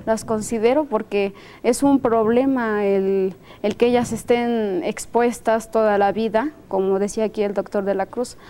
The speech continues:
a pasar un, un sinnúmero de problemas.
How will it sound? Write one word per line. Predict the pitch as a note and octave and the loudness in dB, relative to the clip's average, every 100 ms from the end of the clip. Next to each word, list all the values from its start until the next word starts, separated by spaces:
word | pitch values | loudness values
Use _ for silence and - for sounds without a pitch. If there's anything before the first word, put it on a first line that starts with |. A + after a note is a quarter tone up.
| - - | -20 -12
a | - G3 G3+ G3 | 0 2 2 2
pasar | G#3+ B3 A#3+ | -2 0 0
un, | A#3 D4 C#4 B3+ A#3 A3 | 4 6 6 4 2 0
un | - C4+ | 0 0
sinnúmero | A#3+ A3+ A#3 A#3+ A3 F#3+ | 2 2 2 2 2 2
de | F3+ | 0
problemas. | - G#3 G3 G#3+ A3 A3+ - | -2 -2 0 0 0 -2 -8